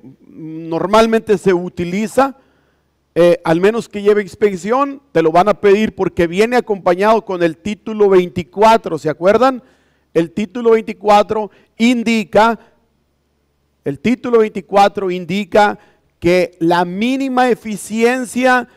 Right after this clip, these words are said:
del aire acondicionado tiene que ser de catorce Sears. Luego, tiene que venir acompañado del Hertz Rater o el Hertz Test, el que les dije, el Hertz.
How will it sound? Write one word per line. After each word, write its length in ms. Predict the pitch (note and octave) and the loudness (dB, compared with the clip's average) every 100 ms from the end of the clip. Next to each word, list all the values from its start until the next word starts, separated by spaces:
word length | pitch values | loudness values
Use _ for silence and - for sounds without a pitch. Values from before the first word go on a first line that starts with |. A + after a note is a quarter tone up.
| _ | _
del 280 | - D#3+ F3+ | -4 0 2
aire 240 | F#3+ A#3 A#3+ | 6 6 4
acondicionado 600 | A#3 G3 E3+ F#3 A3+ A#3 | 0 -8 -6 -2 0 0
tiene 280 | A3 A3+ | -4 -6
que 140 | - F#3+ | -4 -4
ser 260 | - G3+ | 0 0
de 160 | G#3 G#3 | 2 0
catorce 800 | - D3 _ - G#3+ A3+ - A3 | 0 -2 _ 0 2 2 2 0
Sears. 580 | G#3 B3 C4+ F3+ C3+ - _ _ _ _ _ _ _ _ _ _ _ _ _ _ _ _ _ _ _ _ _ | 0 -2 0 0 -2 -12 _ _ _ _ _ _ _ _ _ _ _ _ _ _ _ _ _ _ _ _ _
Luego, 600 | D3+ F#3 C4 G#3+ D3 A2 _ _ _ _ _ _ | -2 4 4 4 0 -6 _ _ _ _ _ _
tiene 320 | D3 G#3+ B3+ | 0 0 0
que 100 | A3 | 4
venir 400 | G3+ F3+ F#3 A3 | 4 4 2 2
acompañado 840 | A3 - E3+ - D#3 E3 A3 B3 A3+ | 0 -2 -8 -2 -2 0 0 2 2
del 220 | E3+ D#3 | 0 -2
Hertz 560 | C3 D#3+ G3+ A3 G3+ E3+ | -2 2 2 2 0 -8
Rater 560 | E3 C4 B3+ E3 A#2+ _ _ _ _ _ _ - | 0 2 2 -2 -6 _ _ _ _ _ _ -6
o 180 | D#3+ | 2
el 80 | E3 | 2
Hertz 540 | - G#3 A#3 - - - | 2 4 4 2 -10 -2
Test, 340 | B3 G#3+ - | 0 0 -2
el 140 | E3 | -4
que 100 | - | -2
les 220 | E3 D#3 C#3+ | -2 -2 -2
dije, 320 | B3 F3 D3+ | -4 -2 -2
el 80 | C#3 | -2
Hertz. 500 | F#3 A#3 D3 - | 0 -2 -4 -12